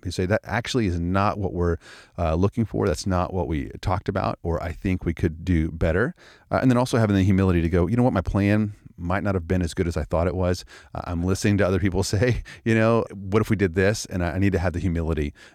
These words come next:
to do that. So some iteration of that. But I, as I think about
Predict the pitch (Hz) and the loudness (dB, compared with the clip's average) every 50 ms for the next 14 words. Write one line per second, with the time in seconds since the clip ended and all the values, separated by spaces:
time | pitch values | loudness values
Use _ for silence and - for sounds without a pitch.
0 | _ - 82 78 85 76 - - - 127 117 - - 202 214 185 - _ - 147 | _ -8 -4 -2 0 0 0 0 0 0 0 0 0 -2 -2 -2 -4 _ 0 2
1 | 143 143 135 123 113 110 113 - - - 95 82 80 80 - 90 92 87 76 - | 2 4 4 4 4 4 2 0 0 0 0 0 -2 -6 -6 -6 -6 -6 -6 -6
2 | 82 82 92 82 78 65 76 - - - - - - - - - _ - 135 107 | -4 -2 -2 0 0 -2 -4 -6 -8 -12 -18 -18 -20 -20 -20 -16 _ -4 0 0
3 | 131 117 107 - - - 131 117 139 127 - - 208 220 - 185 143 147 123 104 | 0 0 -2 -4 -2 -2 0 2 2 2 2 2 0 2 2 0 0 2 0 0
4 | - | 0